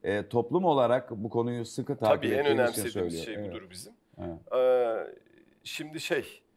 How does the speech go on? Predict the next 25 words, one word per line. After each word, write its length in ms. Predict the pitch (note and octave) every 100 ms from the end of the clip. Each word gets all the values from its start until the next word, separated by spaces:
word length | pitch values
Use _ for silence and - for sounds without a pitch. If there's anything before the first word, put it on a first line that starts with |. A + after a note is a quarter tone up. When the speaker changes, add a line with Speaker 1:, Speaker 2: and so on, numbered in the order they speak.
| _ _ -
Speaker 2:
e, 140 | - -
tansiyon 440 | B2 C3+ - E3+
ilaçlarından 580 | D3 A2 - G2+ F2+ E2
insanlar 500 | G2+ - G2+ F#2 F2+
çekinir. 440 | - - - F3+ C#3+
Cinsel 400 | G#2 G2+ A2+ F2+
işlevleri 580 | - - F#2+ F#2+ F#2+
bozar 340 | G2+ F#2+ G2+ F#2+
mı 180 | F#2+ F2+
diye, 220 | F#3 -
ki 340 | - F3 F#3 _ -
bozarlar 580 | B2+ A2+ G#2+ E2+ C3 - _
kısmen. 360 | - D#2+ B2+
Speaker 1:
Hı. 60 | - _ _ - - _ _ _
Speaker 2:
Kolesterol 520 | D3 D#3+ D3+ F3 F3
ilaçlarından 800 | E3+ D#3 D3 - C#3+ C#3 D3 D3
çekinir. 400 | D3 C3 C3 E3+ -
Ko-, 200 | B2 -
kolesterol 500 | C#3+ D#3 - E3+ D#3+
ilaçlarının 680 | D#3 D3 - C3 B2+ B2
bu 100 | C3
yenilerin 580 | C3 C3+ C#3 C#3 C#3 C3
bozduğuna 500 | B2+ A#2+ C3 C3+ C3
dair 200 | B2+ B2
pek 380 | - C3+ -